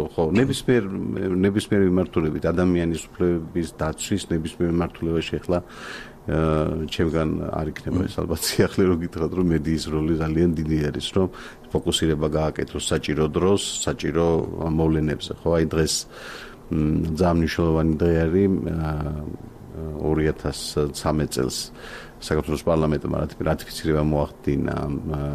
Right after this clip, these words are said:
გაეროს შეზღუდული შემსგონი პირთა უფლებების კონვენციის ორი ათას თოთხმეტში ამოქმედა და აი, ამ დღიდან,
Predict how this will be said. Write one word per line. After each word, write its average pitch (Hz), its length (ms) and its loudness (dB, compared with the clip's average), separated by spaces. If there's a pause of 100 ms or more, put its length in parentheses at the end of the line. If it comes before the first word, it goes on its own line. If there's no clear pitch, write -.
გაეროს 73 520 0
შეზღუდული 71 420 -4
შემსგონი 69 400 -4
პირთა 71 300 -4
უფლებების 71 460 -4
კონვენციის 82 600 2 (160)
ორი 85 240 2
ათას 82 220 -2
თოთხმეტში 87 440 0
ამოქმედა 80 520 0
და 101 140 0
აი, 92 120 4
ამ 90 120 4
დღიდან, 90 340 4